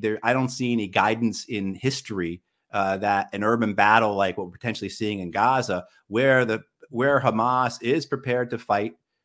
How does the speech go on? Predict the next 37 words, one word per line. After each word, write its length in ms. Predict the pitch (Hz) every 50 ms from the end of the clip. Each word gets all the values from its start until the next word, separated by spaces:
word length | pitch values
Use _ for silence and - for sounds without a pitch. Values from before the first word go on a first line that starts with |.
| _ _ _
to 120 | - 127 120
the 80 | 123
death, 400 | 120 120 143 202 226 - - -
where 260 | 95 95 98 98 98 98
this 300 | 95 110 127 131 - -
is, 320 | 123 120 120 120 117 - _ _ _ _
all 300 | 123 123 139 156 170 175
of 100 | 156 -
history 420 | 160 170 151 - - 131 131 120
has 180 | 110 120 107 104
led 260 | 104 127 147 156 135 131
to 80 | - 107
the 80 | 107
point 400 | - _ - 123 139 139 135 -
for 140 | - - 104
their 180 | 107 113 120 123
young 340 | 117 117 117 117 113 110
men. 300 | 113 127 156 117 - - _ _ _ _ _ -
They 120 | 110 117
have 140 | 117 110 -
seen 340 | - - 131 127 131 123 117
their 160 | 110 104 -
families 520 | - - 113 117 123 131 127 127 113 - -
victimized 680 | 98 120 120 - 131 123 127 123 123 123 123 120 -
by 140 | 117 117 120
Israel. 420 | 117 117 113 120 123 123 120 110
They've 160 | 95 87 82
been 100 | 85 78
humiliated 600 | 78 80 85 87 101 120 131 131 127 127 127 120 -
by 140 | 117 117
Israel. 420 | 117 117 110 110 117 117 117 117 - - _ _ _
Many 300 | 92 104 117 131 127 123
of 100 | 120 113
them 380 | 113 107 110 113 117 120 120 _ _ _ _
have, 540 | - - 107 104 104 101 101 98 98 - _
uh, 240 | 104 98 95 92 90
family 720 | - - - 113 113 117 123 123 123 123 123 123 120